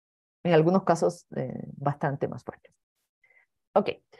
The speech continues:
Y, bueno, pues con estas energías de interacción por separado construimos de nuevo un índice, eh, único que, em, lo que nos permite es comparar co-, a los sustratos naturales con estas moléculas diseñadas en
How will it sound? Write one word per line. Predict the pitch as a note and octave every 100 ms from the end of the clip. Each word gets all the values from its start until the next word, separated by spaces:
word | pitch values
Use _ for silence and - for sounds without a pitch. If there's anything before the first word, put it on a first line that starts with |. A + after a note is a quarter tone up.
| _ _ -
Y, | D#4+ C#4+ D4+
bueno, | F3+ B3+
pues | D#3+ F3
con | - F#3+
estas | G#3+ A3+ A3 A3 -
energías | F3+ E3 G3+ G3
de |
interacción | G3 - F#3+ - A3+
por | A#3+
separado | B3+ C4 C#4+ D4 D#4+
construimos | A3+ D#3 E3 E3 F3
de | E3+
nuevo | E3+ E3+ D#3
un | E3
índice, | E3 E3+ E3 - E3 E3+ - _ _ _
eh, | - E3 E3 D#3+
único | C4 C#4+ C4 C#4+ - B4+ - _ _ _ -
que, | C4 G#3+ A3 A#3+ - -
em, | F3+ E3 D#3 D3+ D3+ D3+ D3+ F3 - - -
lo | - F#3+
que | F3+
nos | F#3 F#3
permite | F#3 F#3 G3+
es | A3
comparar | F3+ F3 E3 E3+
co-, | - - -
a | E3+
los | E3
sustratos | F3 - F3 G3
naturales | F3+ E3 G3 F3+ E3 F#3+
con | - F3 E3+ -
estas | E3 - D#3+
moléculas | E3+ D#3 D#3+ D#3+ D3+
diseñadas | D#3+ D#3 D3 C#3 C#3 C#3+ D3+ - _ _ -
en | D3+ C#3+ D3